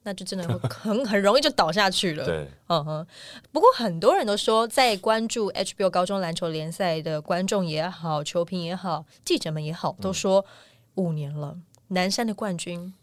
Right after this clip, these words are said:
Speaker 1: 该来了吧？你怎么看待今年呢？
Speaker 2: 呃，我也是还蛮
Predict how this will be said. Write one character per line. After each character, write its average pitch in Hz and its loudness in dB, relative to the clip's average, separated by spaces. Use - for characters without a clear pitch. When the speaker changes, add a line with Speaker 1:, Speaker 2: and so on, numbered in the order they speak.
Speaker 1:
该 233 -6
来 214 -6
了 - -12
吧？ - -12
你 262 0
怎 233 0
么 160 -4
看 180 -6
待 175 -2
今 160 -8
年 156 -16
呢？ 110 -16
Speaker 2:
呃， 95 0
我 90 -8
也 123 -2
是 131 -4
还 101 -2
蛮 90 -4